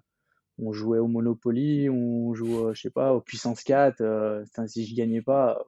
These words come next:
pouah, c'était l'enfer, hein. Je... Et, et j'ai ma fille qui est un peu comme ça et pas plus tard que ce matin, là, on a joué un peu ensemble et elle s'est mise à perdre et elle a commencé à me faire un sketch <laughs> et là, j'étais dans le rôle de mes parents de l'époque où, heu, j'essaie de la raisonner, mais,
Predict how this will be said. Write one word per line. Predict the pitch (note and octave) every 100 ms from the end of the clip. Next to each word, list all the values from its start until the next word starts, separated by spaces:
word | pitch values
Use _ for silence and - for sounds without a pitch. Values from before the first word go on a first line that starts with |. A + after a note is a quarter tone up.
| _
pouah, | A2+ A2
c'était | - G#2+ -
l'enfer, | A2+ A#2+ D3+ B2+
hein. | G#2+ - _ _ _ -
Je... | A#2 A2 A2 A2 A#2 A#2 A2+ B2
Et, | B2+ B2 A#2+ A#2+ -
et | B2+
j'ai | A#2+ B2+
ma | B2+
fille | - E3
qui | D3 A#2
est |
un | A2+
peu | D3+
comme | D3+ C#3+
ça | C3+ C#3 D3+ _ _ _ _ _
et | A#2+ A2+
pas | A2 A#2
plus | B2
tard | A#2+ B2+
que |
ce | -
matin, | A#2 B2+ C#3+
là, | B2
on | A2
a | G#2
joué | G#2+ B2+
un | C3
peu | B2+ C3+
ensemble | B2 - D3 A#2
et | G#2
elle | G#2 G#2
s'est | - A2+
mise | A#2
à | A2+
perdre | G#2+ B2+ A#2+
et | G#2
elle | G#2
a | G2+
commencé | - G#2+ A2+ -
à | A#2+
me |
faire | A#2 C3
un | B2
sketch | - - C3+ D3 - - -
<laughs> | - - - -
et | - B2
là, | C3
j'étais | C3+ C3 C#3
dans | B2+ B2
le | B2
rôle | B2 C#3+ C#3
de |
mes | C3 B2
parents | - A#2
de | B2+
l'époque | A#2+ A#2+ C#3+ C3+
où, | A2 A2
heu, | A2 G#2+ G#2+
j'essaie | G#2 A2+ -
de |
la | A#2
raisonner, | A2+ A#2+ B2+ D3 F3
mais, | A#2+ A2